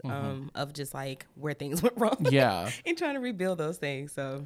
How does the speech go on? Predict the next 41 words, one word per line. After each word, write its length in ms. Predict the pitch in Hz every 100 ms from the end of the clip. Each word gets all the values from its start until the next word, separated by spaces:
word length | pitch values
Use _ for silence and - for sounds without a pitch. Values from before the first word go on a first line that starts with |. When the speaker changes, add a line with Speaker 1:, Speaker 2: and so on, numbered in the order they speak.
| -
Speaker 2:
yeah, 240 | 202 139 139
it's 120 | 143 135
been 80 |
a 20 | 139
Speaker 1:
And 100 | 139
a 120 | 139
lot 40 |
Speaker 2:
process. 200 | 147 -
Speaker 1:
of 60 | 269
people, 240 | 208 175
I, 240 | 151 156 147
I 100 | 135
feel 180 | 123 175
like, 160 | 165 123
don't 260 | 135 147 -
understand 600 | 135 120 - 120 117 113
the, 140 | 113 110
the, 340 | 120 120 98 - 143
I 20 |
mean, 140 | 147
I 80 | 147
know 100 | 156
there's 120 | 185
a 60 | 160
lot 120 | 147
of 80 | 143
talk 180 | - 127
about, 300 | 123 120 117
like, 200 | 117 104
mental 280 | 113 113 110
health 220 | 107 110 107
nowadays, 500 | 101 110 117 120 -
kind 180 | 123
of 60 | 107
in 80 | 104
general, 380 | 104 101 113 123
for 140 | 120
Speaker 2:
Mm-hmm. 160 | 139 160
Speaker 1:
across 220 | 110 113
the 60 | -
people, 380 | - 123 131